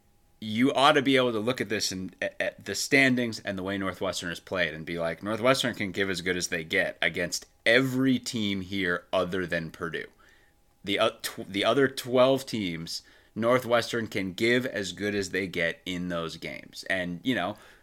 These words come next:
let's, like, you, you know, it's like part, it's like, let's get a second shot at the Buckeyes, you know? Like, let's see. Now that we know what this team really is, let's see if we can not bury ourselves under a horrible start in that game, and let's see what can happen, you know?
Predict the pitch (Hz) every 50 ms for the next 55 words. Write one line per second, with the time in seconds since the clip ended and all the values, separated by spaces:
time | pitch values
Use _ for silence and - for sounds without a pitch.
0 | _ _ - - 113 113 117 117 - - - - - - - 147 135 123 - -
1 | 127 110 98 - 131 123 117 113 110 - - 123 110 - - 117 117 117 110 -
2 | 113 110 101 - - _ - - - _ _ _ - 110 123 - - - 131 123
3 | 123 120 - - _ _ - 107 - - - 127 - - 120 - - - 113 101
4 | 95 92 - - 87 82 85 76 - 87 71 60 - - - - - - - 98
5 | 98 95 113 135 131 - - 104 120 113 101 - 113 120 123 120 - - - -
6 | 131 98 78 - - - - - - 123 123 123 135 143 139 135 127 120 117 120
7 | 120 123 127 117 113 113 - 110 101 - - - - 110 101 98 95 98 101 104
8 | 98 98 95 87 - 101 104 92 87 85 80 82 95 101 104 - - - 117 113
9 | 98 - 107 101 92 98 98 98 95 - - 92 90 87 87 87 85 82 82 -
10 | - 92 87 85 - 90 87 85 78 78 78 - - 90 85 82 73 76 - -
11 | - - 87 82 80 80 85 82 82 - - 85 85 85 87 87 87 - - -
12 | 101 90 87 - - 92 85 90 98 101 95 - 67 60 71 82 82 85